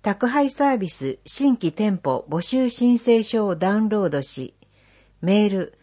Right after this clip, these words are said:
ファックス、郵送のいずれかでお申し込みください。ここまでの担当は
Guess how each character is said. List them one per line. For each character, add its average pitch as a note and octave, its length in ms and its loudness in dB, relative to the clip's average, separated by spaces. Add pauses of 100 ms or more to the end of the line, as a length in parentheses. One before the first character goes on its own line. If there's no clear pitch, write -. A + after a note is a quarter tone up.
(260)
フ B3 100 0
ァ - 20 4
ッ B3 60 -2
ク - 200 -16
ス、 - 260 -8 (380)
郵 A3 220 4
送 A#3 280 0
の G#3+ 220 -2 (240)
い G3+ 140 -4
ず C4 160 2
れ D4+ 100 2
か B3+ 160 -2
で D3+ 300 -2
お C#3 100 -4
申 E3 180 -2
し - 100 -12
込 E3 120 -2
み D#3 120 -4
く D3+ 100 -8
だ D3+ 140 -6
さ D3+ 180 -8
い。 - 100 -14 (1700)
こ A3 140 -8
こ C#4+ 140 2
ま D4 120 4
で A3+ 140 2
の E3 140 -2
担 E3 280 -4
当 D#3+ 280 -2
は D#3 220 -6